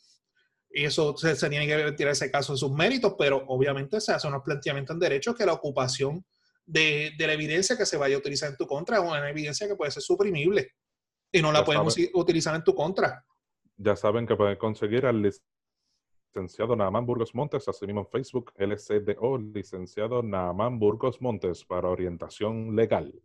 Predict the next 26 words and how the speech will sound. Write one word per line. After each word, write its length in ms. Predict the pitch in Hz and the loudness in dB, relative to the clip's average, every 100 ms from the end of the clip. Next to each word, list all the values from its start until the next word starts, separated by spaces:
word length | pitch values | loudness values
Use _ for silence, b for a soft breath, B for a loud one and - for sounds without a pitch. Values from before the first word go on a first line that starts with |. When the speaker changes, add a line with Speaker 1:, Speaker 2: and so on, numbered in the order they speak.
| _ _ _ - B B B B B | _ _ _ -20 B B B B B
Speaker 1:
Y 160 | 175 143 | -2 2
no 120 | 156 | 6
di 160 | 196 | 6
mi 140 | 214 208 | 6 2
número 240 | 208 208 | 4 4
de 60 | 208 | 6
teléfono 480 | 196 202 196 151 135 | 6 6 4 -2 0
porque 320 | 135 131 131 | 0 0 0
vamos 320 | 127 131 165 | 2 0 0
a 20 | |
entrar 220 | 185 196 | -2 0
a 20 | 185 | 0
un 100 | 185 | 0
tema 260 | 190 180 | 0 2
ahora, 220 | 175 160 | 2 2
porque 380 | 135 131 127 131 127 | 2 0 -2 -6 -4
la 160 | 143 | -4
ofi-, 160 | 131 - | -4 -4
el 240 | 165 139 135 | 0 0 2
número, 220 | 156 180 - - | 0 -2 -6 -18
Speaker 2:
<laughs> 200 | - - | -20 -2
Speaker 1:
el 160 | 147 | 0
número 260 | 143 160 202 | 2 6 6
de 60 | 208 | 6
oficina 440 | 214 190 202 190 | 4 2 4 4
mío, 280 | 190 180 131 | 6 4 2